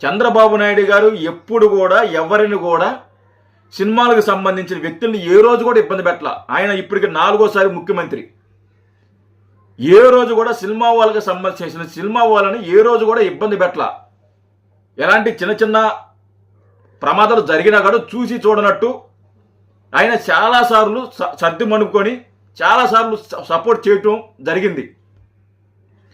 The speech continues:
ఈ చంద్రబాబు, ఆ, పవన్ కళ్యాణ్, ఆ, పవన్ కళ్యాణ్ గారు అనుకుంటారా? పవన్ కళ్యాణ్ గారు మీ, మీ ఇండస్ట్రీకి సంబంధించిన వ్యక్తి పార్టీ పెట్టాడు. ఇప్పుడు ఉప ముఖ్యమంత్రి ఆంధ్రాలో తెలుగుదేశం పార్టీ, మీ సినిమా వాళ్ళకి సంబంధించిన వ్యక్తి పెట్టిన పార్టీ అది, రామారావు గారు.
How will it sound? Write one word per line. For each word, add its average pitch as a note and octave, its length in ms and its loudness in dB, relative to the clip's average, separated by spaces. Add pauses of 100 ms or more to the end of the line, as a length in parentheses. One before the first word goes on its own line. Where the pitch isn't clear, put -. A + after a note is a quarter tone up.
(320)
ఈ G3+ 60 -2
చంద్రబాబు, F#3+ 600 2
ఆ, C3 420 2
పవన్ D3+ 320 0
కళ్యాణ్, A3 200 2
ఆ, G#3+ 320 2
పవన్ E3+ 300 -4
కళ్యాణ్ G#3 200 -2
గారు G3+ 140 0
అనుకుంటారా? G3+ 540 -2 (360)
పవన్ F#3 220 2
కళ్యాణ్ G#3+ 200 4
గారు A#3+ 180 0
మీ, G3 240 -6
మీ D#3+ 100 -12
ఇండస్ట్రీకి G3+ 520 -6
సంబంధించిన G3+ 360 -4
వ్యక్తి G3 220 -4
పార్టీ G#3 400 -4
పెట్టాడు. F#3+ 320 0
ఇప్పుడు F3 200 -4
ఉప D3 200 0
ముఖ్యమంత్రి A3+ 680 -6 (140)
ఆంధ్రాలో F3+ 680 2 (1120)
తెలుగుదేశం A#3 520 2
పార్టీ, G#3+ 280 2 (880)
మీ F#3+ 120 -6
సినిమా A#3 360 -2
వాళ్ళకి G#3+ 220 0
సంబంధించిన G3 460 -4
వ్యక్తి F3+ 280 -6
పెట్టిన F#3+ 380 -4
పార్టీ F#3+ 540 -2
అది, F3 180 -2
రామారావు F#3+ 420 2
గారు. D#3+ 340 -4